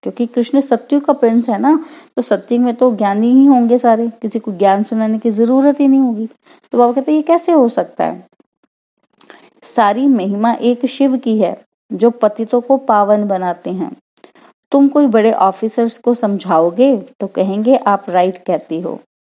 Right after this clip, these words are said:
परंतु वह और किसी को सुना ना सके, उनकी बात कोई सुनेगा ही नहीं।" बाबा कहते, "बीके बना और सब कहेंगे, 'इनको तो जादू लग गया है।'"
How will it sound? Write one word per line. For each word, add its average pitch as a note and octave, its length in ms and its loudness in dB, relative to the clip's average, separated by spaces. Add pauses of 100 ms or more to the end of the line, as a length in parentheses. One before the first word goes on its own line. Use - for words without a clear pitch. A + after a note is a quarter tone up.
(380)
परंतु A3 420 0
वह A#3+ 180 2
और G3+ 340 0
किसी A#3 280 -6
को C4 140 0
सुना F#3+ 340 -4
ना A3 140 0
सके, A#3+ 340 -6 (920)
उनकी C#4+ 320 4
बात G3 320 0
कोई B3 180 0
सुनेगा E3+ 380 -4
ही A#3 180 2
नहीं।" A#3 300 -2 (1300)
बाबा F#3+ 180 2
कहते, A3 260 0
"बीके G3 380 0
बना F#3+ 340 0
और G#3 160 0
सब G3+ 300 -4
कहेंगे, G3+ 380 -2
'इनको F3+ 280 -4
तो E3 160 -6
जादू D#3+ 320 -2
लग A3 220 -2
गया A#3 220 0
है।'" A#3 140 -6